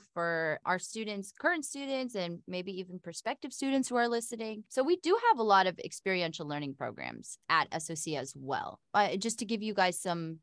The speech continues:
background of a few, so we have New York Intensive, L A Intensive, where you're able to actually travel to these cities and meet, you know, networks, meet producers, meet directors, meet editors. I mean,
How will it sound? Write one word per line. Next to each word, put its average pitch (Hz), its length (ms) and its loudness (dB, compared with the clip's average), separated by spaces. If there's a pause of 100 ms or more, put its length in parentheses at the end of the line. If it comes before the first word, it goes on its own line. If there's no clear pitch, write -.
(120)
background 269 440 6
of 233 80 0
a 240 100 -2
few, 262 400 -2
so 180 300 2
we 180 100 -2
have 175 200 0 (500)
New 190 100 0
York 190 240 2
Intensive, 180 880 -2
L 214 160 6
A 196 140 4
Intensive, 180 800 0
where 175 100 0
you're 175 140 2
able 175 260 -4 (120)
to 175 260 -6
actually 175 340 0
travel 160 480 2
to 170 180 -6
these 175 200 -4
cities 180 400 -2
and 165 240 -6
meet, 165 300 -8
you 175 120 -6
know, 160 300 -2 (320)
networks, 185 600 2
meet 196 200 -2
producers, 190 840 0
meet 185 180 -6
directors, 185 880 0
meet 165 160 -8
editors. 196 560 2
I 165 40 -6
mean, 185 220 -6